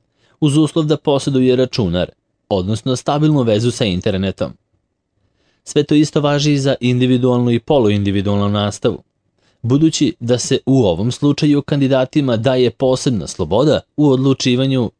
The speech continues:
o svim detaljima. Naravno u dogovoru sa profesorom, ali i sa koordinatorom za nastavu u toj poslovnici. Dodatne napomene. Prijava se vrši lično,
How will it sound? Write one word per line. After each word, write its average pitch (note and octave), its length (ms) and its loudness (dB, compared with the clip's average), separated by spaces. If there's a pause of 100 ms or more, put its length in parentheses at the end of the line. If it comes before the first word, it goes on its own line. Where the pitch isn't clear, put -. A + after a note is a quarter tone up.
(120)
o C3 220 2
svim A#2 320 -4
detaljima. G2+ 560 0 (840)
Naravno G2 520 0
u C3 40 0
dogovoru C3+ 440 0
sa - 160 -4
profesorom, G#2+ 580 -4 (400)
ali C#3+ 200 0
i D#3 60 2
sa D#3 180 -2
koordinatorom C3+ 800 -2
za B2 120 -2
nastavu A#2 600 -2
u D3 120 0
toj E2 280 -2
poslovnici. F#2 720 -4 (1300)
Dodatne A#2 580 0
napomene. G2 560 -4 (1200)
Prijava G#2 380 0
se - 140 -6
vrši G2 260 -2
lično, A#2+ 420 -2